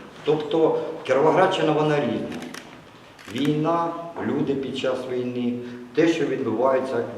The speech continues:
ракетні обстріли, ми про це пам'ятаємо, знаємо. Я ж кажу, сьогодні так переплилися оці всі події. М, тому війна різна, гинуть наші люди,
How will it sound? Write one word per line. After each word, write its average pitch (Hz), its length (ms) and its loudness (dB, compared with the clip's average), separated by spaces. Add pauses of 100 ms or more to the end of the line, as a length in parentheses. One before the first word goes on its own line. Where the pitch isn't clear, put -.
(140)
ракетні 139 400 0
обстріли, 151 420 0
ми 123 180 2
про 143 160 0
це 143 160 -2
пам'ятаємо, 143 840 0 (520)
знаємо. 113 320 -2 (680)
Я 143 120 4
ж - 100 -2
кажу, 170 260 2
сьогодні 147 220 2
так - 400 -2
переплилися 165 680 4
оці 165 260 0
всі 160 180 -2
події. 156 680 -2
М, - 60 0 (1800)
тому 143 240 -2 (400)
війна 165 540 2
різна, 98 260 -2 (100)
гинуть 147 320 -2
наші 139 200 -2 (140)
люди, 117 200 -2